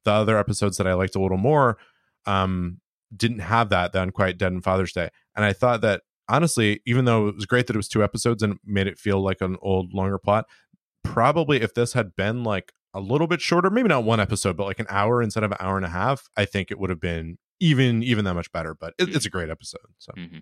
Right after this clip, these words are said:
Speaker 1: John, if people wanna give us feedback, uh, <laughs> I felt like I was about to ask you, but I'm just gonna tell you,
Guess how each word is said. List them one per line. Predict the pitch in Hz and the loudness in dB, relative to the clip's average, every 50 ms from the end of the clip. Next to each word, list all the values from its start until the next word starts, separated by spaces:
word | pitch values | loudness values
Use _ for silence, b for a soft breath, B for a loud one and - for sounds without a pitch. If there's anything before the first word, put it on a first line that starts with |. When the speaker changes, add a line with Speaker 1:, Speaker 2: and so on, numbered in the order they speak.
| _ _ _ - | _ _ _ -6
Speaker 1:
John, | 117 151 165 170 160 139 | -2 0 2 2 2 0
if | 143 - | -4 -4
people | - 190 208 226 208 | -4 -4 -2 -2 0
wanna | 202 190 175 165 | 0 0 0 0
give | 147 151 139 | 0 0 0
us | 135 123 - | 0 0 -2
feedback, | - 139 131 127 110 107 120 117 117 113 110 - - - _ - | -2 -4 -4 -2 0 0 2 2 2 2 0 -4 -10 -18 _ -6
uh, | 113 117 113 110 110 107 104 98 - | -2 0 0 2 2 2 0 -2 -2
<laughs> | - - | -4 -4
I | - - - 233 196 - - - 190 - | -2 -2 0 0 0 2 2 0 0 -2
felt | - - - - - 196 | -6 -8 -4 -2 0 0
like | 180 165 - | 0 0 0
I | 185 | 0
was | 175 139 | 0 2
about | 143 175 - | 0 -2 -2
to | - 127 120 | -2 -2 0
ask | 123 123 123 - - 160 | 0 0 0 -2 -2 -4
you, | 160 143 | -4 -2
but | 120 120 | -2 -2
I'm | 123 117 | -4 -4
just | 123 - | -4 -2
gonna | 143 135 127 | -2 -2 -2
tell | - - 151 170 147 | -2 -4 -4 -2 -2
you, | 120 113 | -2 -2